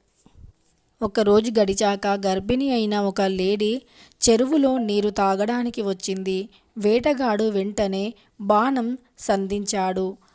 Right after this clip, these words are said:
ఆ లేడీ ఇలా అంది, "నేను గర్భాని-, గర్భం దాల్చిన త్వరలో బిడ్డను కూడా కంటాను.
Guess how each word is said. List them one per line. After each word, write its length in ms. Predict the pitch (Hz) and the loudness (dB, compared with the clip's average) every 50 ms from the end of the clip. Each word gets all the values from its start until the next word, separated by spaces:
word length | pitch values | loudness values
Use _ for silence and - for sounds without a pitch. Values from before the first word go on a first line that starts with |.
| _ _ - | _ _ -10
ఆ 280 | - 220 202 190 175 - - - | -4 -2 -2 -2 -2 -4 -8 -8
లేడీ 600 | 214 202 202 202 220 240 233 233 214 220 240 - _ _ _ _ - 233 | -4 -2 0 2 2 2 2 0 -2 -4 -6 -8 _ _ _ _ -6 -4
ఇలా 240 | 247 262 269 277 | -2 0 2 2
అంది, 580 | 285 277 - 180 190 190 190 185 190 185 196 196 _ _ _ - | 2 2 0 -2 -2 -4 -2 -2 -2 -4 -4 -6 _ _ _ -6
"నేను 500 | 208 208 220 247 254 240 233 247 226 202 202 | -2 -2 0 0 0 0 0 0 -2 0 0
గర్భాని-, 800 | 196 190 185 175 185 214 233 247 254 240 226 214 - - 202 202 | 0 0 0 -2 -2 -2 0 0 -2 -2 -4 -6 -6 -6 -4 -2
గర్భం 380 | 190 185 190 208 247 269 269 | -2 -2 -2 -2 -4 -2 -2
దాల్చిన 460 | 220 220 196 190 185 - 196 190 190 185 | -2 -2 -2 -2 -2 -4 -4 -2 -4 -4
త్వరలో 420 | 190 - 190 190 208 233 233 233 | -4 -2 -2 -2 0 0 0 0
బిడ్డను 420 | 202 190 190 185 180 214 220 226 | 0 0 -2 -2 -2 -4 -4 -4
కూడా 320 | 220 - 208 196 190 202 208 | -4 -2 -2 0 0 -2 -4
కంటాను. 640 | 208 202 185 185 190 190 196 190 190 190 190 196 | -4 -6 -8 -8 -6 -6 -4 -4 -4 -4 -6 -8